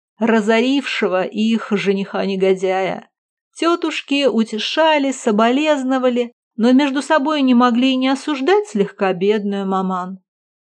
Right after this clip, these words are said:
«Конечно, положение Аннет ужасно», говорила тетя Мари.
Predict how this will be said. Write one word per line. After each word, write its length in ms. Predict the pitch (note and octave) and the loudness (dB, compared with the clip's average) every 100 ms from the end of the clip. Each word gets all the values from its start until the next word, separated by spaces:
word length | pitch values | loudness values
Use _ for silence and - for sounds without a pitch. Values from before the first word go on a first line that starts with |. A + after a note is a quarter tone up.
| _ _ _ _ _ _ | _ _ _ _ _ _
«Конечно, 720 | - G#3+ G#3+ D4+ F#4+ - F#4 | 0 4 4 2 -2 -4 -2
положение 760 | C#4 A#3 A3+ G3 B3+ B3 A#3+ - | 0 0 0 0 0 2 0 2
Аннет 500 | A3+ A#3 C#4 D#4+ - - - - | 2 4 2 0 -6 -18 -16 -8
ужасно», 880 | B3+ A#3+ D4+ E4 D#4+ - G3 F3 F3+ | -6 -2 0 -2 -4 -8 -8 -8 -10
говорила 480 | F#3 F#3+ F#3+ F#3 F3+ | -4 -2 0 -2 -4
тетя 320 | - - F#3 | -8 -8 -6
Мари. 460 | F3+ F3 E3 A3 | -6 -6 -10 -14